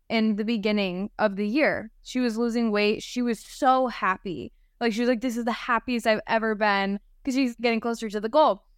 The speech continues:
And then something happened at work, very stressful. She had to work an overnight a couple times, which she's never done before. And her weight was, and this is, like, Marshalls, crazy. I didn't even know they did that.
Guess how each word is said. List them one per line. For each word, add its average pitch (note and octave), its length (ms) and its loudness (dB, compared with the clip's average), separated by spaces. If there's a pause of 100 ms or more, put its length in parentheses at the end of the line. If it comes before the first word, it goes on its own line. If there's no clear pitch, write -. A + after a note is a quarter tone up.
(200)
And B3+ 160 4
then B3+ 180 4
something C#4 320 0
happened D#4 320 4
at G3+ 160 2
work, A3+ 340 2 (260)
very B3 380 2
stressful. A#3 580 0
She A#3 200 -2
had G#3+ 240 2
to B3+ 120 -4
work A3 380 -4 (140)
an A#3 180 0
overnight A3+ 580 2
a - 60 -2
couple A3+ 260 -2
times, G#3+ 380 -2
which G#3 140 -8
she's G#3 160 -6
never G3+ 260 0
done G#3+ 240 2
before. G#3+ 540 0 (340)
And A#3 180 0
her A#3+ 200 0
weight A#3 580 0
was, A3 560 2
and A#3+ 100 2
this C#4+ 140 0
is, F4+ 100 -2
like, G#3+ 200 0
Marshalls, G#3 600 -2
crazy. F#3+ 400 -2
I G#3+ 100 2
didn't B3+ 140 2
even B3+ 140 0
know B3 100 2
they B3 120 -2
did A#3 180 -2
that. F3 180 0